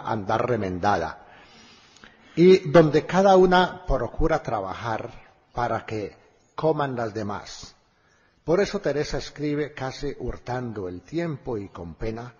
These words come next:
por estar en casa pobre. La pobreza evangélica, que desde esta experiencia vital propone la santa, se sostiene en unos dinamismos internos muy fuertes.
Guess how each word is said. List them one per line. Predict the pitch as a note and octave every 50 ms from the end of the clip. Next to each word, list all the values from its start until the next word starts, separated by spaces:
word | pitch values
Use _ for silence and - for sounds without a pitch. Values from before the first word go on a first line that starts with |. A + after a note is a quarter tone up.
| _ _ -
por | B2 A2+ F#2
estar | E2+ - - - C3 C#3+ C#3+ C#3+ - - - _ -
en | - G#2+ E2+
casa | - F#2+ F#2 - G#2 F2+
pobre. | - - E2 D#2+ C2 G#1+ - - - _ _ _ _ _ _ _ _ _ _ _ _ _ _ _ _ _ _ _ _ _ _ - - _ _ _ _ _ _ _ _ _ _
La | - D3 D#3 -
pobreza | E3 D#3+ D#3+ G3+ G#3 - A3+ A3
evangélica, | G3+ F3+ D3+ A#2+ - - B2+ B2+ A#2 A#2 A2+ - - B2+ B2+ C3+ C3+ C#3 - _ _ _ _ _ _ _ _ _ _
que | - - C3+
desde | B2+ B2 B2 A2 G2 A2+ C#3+ F#3
esta | - - - F#3
experiencia | E3 - - - C#3+ C3 C3 C3 C#3+ D3+ C#3+ C3+ A#2 - - C3+ C3+ C3
vital | A2+ G2+ F#2+ F2+ - - A2+ A2 G#2 F#2 -
propone | - - F#2 - - D#3+ D#3+ D3
la | A#2 F#2 -
santa, | - - G#2+ F#2+ F2+ - B2+ D3+ - _ _ _ _ _ _ _ _
se | - - F#3+ F3+
sostiene | - F#3+ F3 - - - E3+ E3 E3 D3+ D#3+ E3 E3 D#3+ - -
en | - C3 C3 D3+
unos | F3+ F#3+ F#3+ F#3+ F3 D#3 D3
dinamismos | C#3 D3 C#3 B2 G#2 F#2+ G2 G#2+ C#3 E3 D3 - - E3+ D#3+ - -
internos | A#2+ G#2 F2+ - - D3 D#3+ D#3 D3+ C#3+ B2+ G#2+ E2+
muy | G2 G#2+ G2 F2+
fuertes. | - - E2+ E2+ E2 - - - - - - - - -